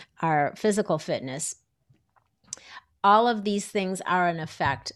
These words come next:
of, of a cause, and the cause is got to be shifted if you want those things to shift. The mental, in the mental, in the mind. Last one, correction belongs only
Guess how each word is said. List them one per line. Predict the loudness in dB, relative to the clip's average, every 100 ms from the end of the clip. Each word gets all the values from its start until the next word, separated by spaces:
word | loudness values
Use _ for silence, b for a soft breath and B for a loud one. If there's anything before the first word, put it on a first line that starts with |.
| -6
of, | -4 -4 -6 -14 _ _
of | -6 -6
a |
cause, | -8 0 0 0 -4 -10 -6
and | -4
the | -4
cause | -8 0 2 4 2 -4 -10 -12 b b _ -2
is | -2
got | 2 0 0 -4
to |
be | -4 -2
shifted | -2 -2 -2 -4 -8 -6
if | -6
you | -4 -2
want | -4 -6 -6
those | -4 -6
things | -8 -10 -8
to | -8
shift. | -4 -4 -4 -8 -16 -18 _ _ _ _ _ _ _ _ _ _ _ _ _ _ _ _
The | -2
mental, | 0 -2 -4 -6 -8 -12 _ _ _ _ -4
in | -2
the |
mental, | -2 -4 -8 -8
in | -4
the | -2
mind. | -2 -4 -8 -16 _ _ _ _ _ B B B B B B _ _ _ _ -16 0
Last | 6 8 6 2
one, | 0 0
correction | 0 4 4 4 2 4
belongs | 6 6 8 6 4 2 4
only | 4 6 4 4